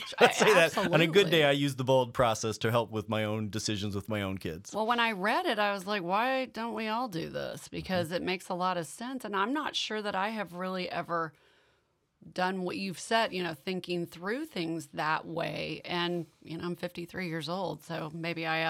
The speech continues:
Speaker 2: ought to come enroll in your program, because I think I could learn a lot, and I think everybody could. Let's talk about the parent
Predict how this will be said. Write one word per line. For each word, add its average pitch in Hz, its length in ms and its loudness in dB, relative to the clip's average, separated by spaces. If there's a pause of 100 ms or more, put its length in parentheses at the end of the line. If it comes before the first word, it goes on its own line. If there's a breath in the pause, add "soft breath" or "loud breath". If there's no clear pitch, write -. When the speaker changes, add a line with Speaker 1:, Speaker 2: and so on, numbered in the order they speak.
Speaker 2:
ought 165 120 -6
to 160 260 -6 (580 loud breath)
come 214 220 2
enroll 196 400 2
in 185 100 -2
your 180 100 -4
program, 202 480 0
because 175 280 -2
I 180 140 2
think 208 260 -4
I 202 100 2
could 170 180 -2
learn 185 280 0
a 156 40 2
lot, 170 560 2
and 180 140 0
I 175 60 0
think 185 220 -6
everybody 196 440 -4
could. 160 320 -6 (480 loud breath)
Let's 349 300 -4
talk 220 520 0 (800 soft breath)
about 180 840 2 (840)
the 190 80 -4
parent 185 520 -2